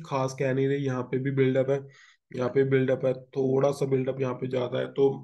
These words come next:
कुछ खास scenario नहीं है। तो option chain को अभी मैं ignore करके चलूंगा, क्योंकि neither it's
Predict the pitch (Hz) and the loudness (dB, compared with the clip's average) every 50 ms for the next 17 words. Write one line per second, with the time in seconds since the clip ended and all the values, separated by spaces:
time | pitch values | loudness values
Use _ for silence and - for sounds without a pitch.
0 | - _ _ _ _ _ _ _ _ _ _ _ _ _ 180 180 180 175 160 151 | -16 _ _ _ _ _ _ _ _ _ _ _ _ _ -6 -6 -6 -4 0 2
1 | 139 139 127 - 131 127 120 117 120 117 113 110 107 107 107 107 107 - _ _ | 2 2 2 0 -2 -2 -2 -2 -4 -4 -4 -4 -4 -4 -4 -6 -12 -18 _ _
2 | _ _ 147 147 143 143 - 160 160 156 156 147 143 151 147 139 139 143 143 143 | _ _ 0 0 0 0 0 -2 0 0 0 0 2 2 0 2 0 0 0 0
3 | 143 139 135 - _ _ _ _ - 139 139 135 139 143 143 147 160 151 156 151 | 0 0 -4 -14 _ _ _ _ -8 -2 2 4 6 6 6 4 2 0 0 -2
4 | 151 - 143 139 139 147 156 156 151 147 139 143 139 127 123 120 120 131 135 139 | -2 -2 -2 -2 0 -2 -2 -2 -2 -2 0 2 2 2 0 2 0 2 2 2
5 | 135 - | 0 -2